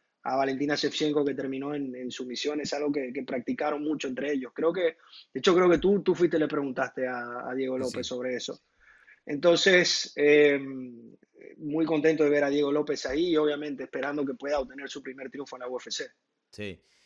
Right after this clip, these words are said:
Speaker 2: Y, y excelente añadición a esa división de las ciento cuarenta y cinco libras que por un tiempo se veía un poco apagada y hoy día está teniendo un, un nacimiento de nuevo, eh, increíble, ¿no? Y creo que Diego López,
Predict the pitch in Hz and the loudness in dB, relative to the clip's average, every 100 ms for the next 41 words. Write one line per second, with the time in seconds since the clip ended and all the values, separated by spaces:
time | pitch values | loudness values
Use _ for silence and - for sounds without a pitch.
0 | _ - 147 165 143 - 147 151 185 269 | _ -16 -10 -6 -6 -4 0 0 -2 -6
1 | 214 185 151 - 156 170 165 185 156 139 | -6 -6 -6 -6 -8 -8 -6 -6 -6 -8
2 | 143 160 - 131 135 147 151 143 113 131 | -6 -6 -6 -8 -10 -6 -6 -6 -10 -10
3 | 123 147 151 147 143 151 - 113 147 _ | -8 -6 -4 -4 -6 -10 -14 -18 -20 _
4 | 170 156 165 - 131 113 123 143 - 160 | -10 -10 -16 -12 -10 -10 -12 -16 -12 -12
5 | - 156 143 135 131 113 123 147 180 143 | -8 -6 -4 -4 -4 -4 -2 0 -2 -6
6 | 131 135 165 180 240 _ _ _ _ - | -12 -12 -6 -6 -6 _ _ _ _ -12
7 | 123 156 160 160 160 160 160 160 160 156 | -10 -8 -6 -6 -4 -4 -2 -4 -6 -10
8 | 160 160 160 160 156 156 160 165 - 147 | -14 -12 -10 -10 -12 -10 -8 -8 -8 -10
9 | 127 139 151 - 160 131 139 147 156 165 | -6 -6 -8 -6 -6 -4 -4 -4 -4 -4
10 | 135 113 110 117 123 - 113 139 156 120 | -6 -6 -10 -12 -14 -10 -8 -6 -6 -8
11 | 135 135 143 147 131 143 147 147 156 - | -10 -12 -14 -12 -10 -6 -6 -6 -12 -12